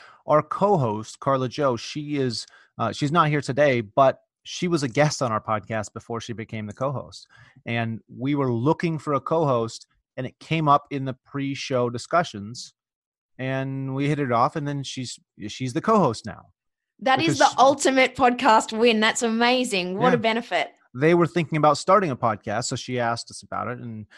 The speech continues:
Speaker 1: "Oh, how do we do this, that? What's going, you know, how did, what did you guys do?" And we said, "Hey, we're looking for a co-host. Why don't you just join ours?"
Speaker 2: Yeah,
Speaker 1: So
Speaker 2: and I
Speaker 1: win.
Speaker 2: think that I think that's another suggestion, Sky. If people are thinking of starting their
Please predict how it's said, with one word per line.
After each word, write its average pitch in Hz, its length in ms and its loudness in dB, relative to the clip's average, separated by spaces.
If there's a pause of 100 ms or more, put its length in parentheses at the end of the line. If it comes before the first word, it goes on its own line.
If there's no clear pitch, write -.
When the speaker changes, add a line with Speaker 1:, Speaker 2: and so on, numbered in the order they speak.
(320)
Speaker 1:
"Oh, 110 260 -2 (160)
how 120 140 -8
do 120 40 -8
we 117 60 -6
do 104 120 -10
this, 175 320 0
that? 160 360 0
What's 127 200 -6
going, 123 260 -10
you 120 60 -8
know, 110 80 -8
how 120 120 -6
did, 113 140 -10
what 120 100 -8
did 110 140 -12
you 165 100 -8
guys 151 280 -2
do?" 151 100 -4
And 143 60 -2
we 139 80 -4
said, 143 120 -4
"Hey, 156 100 2
we're 131 120 -2
looking 127 220 -6
for 117 120 -8
a 117 40 -6
co-host. 113 440 -8
Why 113 80 -4
don't 110 140 -10
you 117 60 -12
just - 120 -14
join 110 240 -6
ours?" 95 360 -12 (580)
Speaker 2:
Yeah, 247 220 4
Speaker 1:
So - 80 -2
Speaker 2:
and 285 120 4
I 302 60 2
Speaker 1:
win. 262 80 0
Speaker 2:
think - 300 -4
that 320 180 4 (280)
I 262 60 0
think 349 220 -4
that's 381 180 2
another 254 320 2
suggestion, 240 640 -2
Sky. 190 560 2
If - 200 -4
people 302 400 0
are 202 220 6
thinking 240 440 -2
of 196 80 -4
starting 190 640 0
their 180 180 2